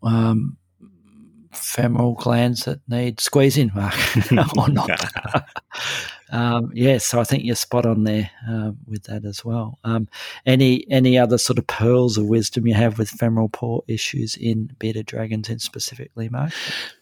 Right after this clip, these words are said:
Speaker 2: No, the an-, I, I was interested in your ear, uh, ear, um,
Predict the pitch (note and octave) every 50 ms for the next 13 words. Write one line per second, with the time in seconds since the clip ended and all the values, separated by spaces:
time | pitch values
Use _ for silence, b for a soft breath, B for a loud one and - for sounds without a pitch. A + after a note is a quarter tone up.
0 | _ _ _ - A2 - - F#2 - - A#2 A2 A#2+ B2+ - - A2+ A2+ G2 -
1 | - - G#2 G#2+ G#2+ A2 G#2 C3 C#3 C#3+ - D3 - - - C3 A2 F#2+ F2+ G2+
2 | G2+ F#2+ F#2+ G2 G2 - - F#2+ F2+ F#2 F#2 F#2+ F#2+ F#2 F2+ F2+ E2+ - _ -
3 | G2 G2+ G#2 G#2+ G#2 G#2+ G#2 G#2+ G#2+ G#2 G#2 G2+ B B B B B B B B
4 | B - - G2 F2+ E2+ E2 E2 E2 D#2+ E2 D#2+ D#2 B B B - _ _ _
5 | - F#2 F2+ F2+ F2+ F2+ F2 E2+ E2+ E2+ E2+ E2 E2 D#2+ D#2+ D#2 D#2 D2 D2